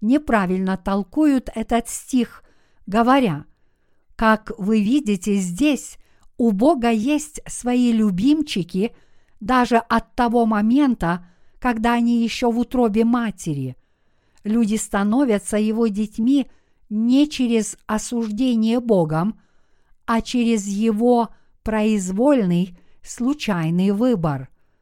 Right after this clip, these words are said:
У некоторых людей могут быть такие нестандартные мысли, но истина есть истина. Такое мнение часто называют доктриной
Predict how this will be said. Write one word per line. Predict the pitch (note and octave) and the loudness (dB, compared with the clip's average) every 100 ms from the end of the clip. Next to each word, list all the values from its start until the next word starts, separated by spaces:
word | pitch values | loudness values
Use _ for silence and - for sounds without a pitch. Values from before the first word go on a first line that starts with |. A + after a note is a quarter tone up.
| _ _ _ - | _ _ _ -8
У | B3+ | 0
некоторых | B3 B3 A#3 A#3 A3 A3 A#3 | 2 2 0 0 0 -2 -2
людей | A3 G#3+ F3+ D4+ A#3+ | 0 0 0 0 2
могут | A3+ G#3+ A3 | 0 0 -2
быть | F#3+ C4+ C4+ - - _ - - | -2 -2 -4 -8 -20 _ -20 -6
такие | B3 B3 C4+ A#3 G#3 | -4 -2 0 2 2
нестандартные | G3+ G#3 G#3+ - B3 A#3+ G#3 F3+ F#3+ G#3+ B3 | 0 0 -2 -2 0 2 0 -2 -2 0 2
мысли, | C4 F#3+ - E3+ F3+ E3 _ _ - - - | 2 0 -2 -2 -4 -6 _ _ -20 -20 -8
но | G#3+ A#3 G#3 - | 2 4 4 2
истина | A#3 C#4 D#4+ - G#3 G3+ | -2 -2 -4 -4 -2 0
есть | G3 G3+ G3+ - - | 0 0 -2 -6 -4
истина. | C#4+ D#4+ - G3+ E3+ C#3+ C#3 - _ _ _ - | -4 -2 -4 -2 -2 -2 -6 -14 _ _ _ -8
Такое | A#3 A#3 A#3+ A3+ G#3+ | -4 0 2 4 2
мнение | G#3 G#3 C#4 E4 A3 F#3+ | 0 2 2 2 0 0
часто | - A#3 - A#3 | -2 -4 -4 -2
называют | A3 G#3+ G3+ G3+ G#3 C4+ C4+ B3 - - _ - | -2 -2 -2 -2 0 0 0 -2 -8 -18 _ -20
доктриной | F3+ F3 A3 G#3+ - A#3 A#3+ D4+ G#3+ F3 G#3+ | -8 0 0 0 -6 -2 0 2 2 0 -2